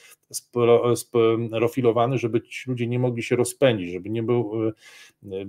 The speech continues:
ja uważam, że w niektórych krajach, e, gdzieś tam na przedmieściach niektórych krajów europejskich być może to by się, e, byłoby całkiem niezłym rozwiązaniem, e, więc widać, że Chiny myślą nad tym, mają dużo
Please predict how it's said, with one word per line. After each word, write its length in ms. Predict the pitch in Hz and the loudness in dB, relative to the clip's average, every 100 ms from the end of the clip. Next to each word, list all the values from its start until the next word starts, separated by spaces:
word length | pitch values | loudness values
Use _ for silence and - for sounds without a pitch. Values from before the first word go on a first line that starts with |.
| 104 | -8
ja 160 | 107 127 | 2 6
uważam, 320 | 151 127 123 | 8 10 8
że 100 | 123 | 6
w 20 | |
niektórych 380 | 123 117 127 120 | 0 0 2 2
krajach, 480 | 123 117 113 110 - | 2 2 2 0 -2
e, 140 | 104 | -4
gdzieś 260 | 104 104 110 | -4 -6 -6
tam 140 | 110 | -4
na 80 | 104 | -4
przedmieściach 720 | 104 104 98 117 - 92 - | -4 -6 -6 -6 -4 -6 -6
niektórych 380 | 95 92 104 95 | -12 -10 -8 -10
krajów 400 | - 107 101 92 | -6 -4 -4 -4
europejskich 680 | 98 98 95 127 120 104 92 | -4 -4 2 2 2 -6 -8
być 160 | 90 | -10
może 200 | 98 92 | -10 -8
to 120 | 92 95 | -6 -6
by 80 | |
się, 160 | 92 104 - - - - - | -4 -4 -4 -20 -20 -20 -12
e, 120 | 101 95 _ | -8 -8 _
byłoby 500 | 107 101 104 104 101 | -8 0 2 4 2
całkiem 360 | 107 104 - 104 | 2 0 0 -6
niezłym 260 | 104 98 | -4 -2
rozwiązaniem, 720 | 101 92 104 95 92 98 135 151 - - - _ | -2 0 -2 -2 -2 0 -2 -2 -10 -20 -20 _
e, 380 | 110 107 113 110 | -4 0 0 2
więc 260 | 110 117 | 2 2
widać, 260 | - 143 143 | 2 4 6
że 100 | 123 | 4
Chiny 240 | - 139 | 2 2
myślą 420 | 135 147 160 131 117 | 6 6 6 6 4
nad 220 | 143 143 | 4 2
tym, 100 | 139 | 4
mają 220 | 135 123 | 6 6
dużo 340 | 127 139 131 | 6 10 10